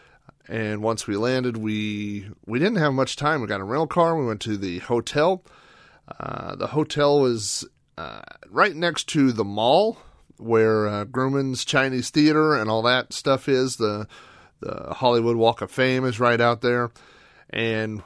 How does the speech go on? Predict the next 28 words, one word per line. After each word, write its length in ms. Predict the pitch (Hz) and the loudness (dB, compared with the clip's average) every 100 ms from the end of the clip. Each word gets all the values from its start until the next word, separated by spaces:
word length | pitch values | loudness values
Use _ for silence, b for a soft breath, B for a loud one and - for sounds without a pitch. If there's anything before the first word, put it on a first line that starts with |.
| _ | _
we 140 | 104 | -6
walked 320 | 101 131 135 - | 2 4 2 -2
across 400 | - 147 135 - | 0 0 0 -2
the 60 | |
street 400 | - - 147 143 | -6 -2 0 0
to 220 | - 117 98 | 0 -2 2
El 160 | 113 | 0
Capitan 800 | - 104 - 90 - 151 170 180 - _ | 2 -4 -4 -6 -2 0 0 -6 -14 _
Theater, 500 | - 151 175 190 196 - | 2 4 4 2 -4 -10
which 220 | 113 110 | -8 -4
is 100 | 110 | -4
owned 220 | 113 101 | -4 -4
by 160 | 92 92 | -10 -6
Disney. 520 | - 156 165 180 180 _ b b b b b b - - | 0 0 0 -4 -6 _ b b b b b b -20 -20
Uh, 60 | - | -20
the, 220 | - 104 - | -10 -10 -4
I, 400 | 113 110 - 110 | 0 0 0 -4
I 140 | 101 - _ _ _ _ _ _ | -4 -10 _ _ _ _ _ _
talked 260 | 208 208 185 | 2 4 2
a 60 | |
little 200 | 175 170 | 2 2
bit 140 | 165 151 | 2 0
about 260 | 143 139 | 0 0
this 220 | 147 139 | -2 0
on 180 | 131 127 | 0 2
the, 400 | 123 117 117 110 | 0 0 0 -2
the 120 | 104 110 | -2 2
website, 580 | 127 135 - 135 120 | 2 2 2 2 2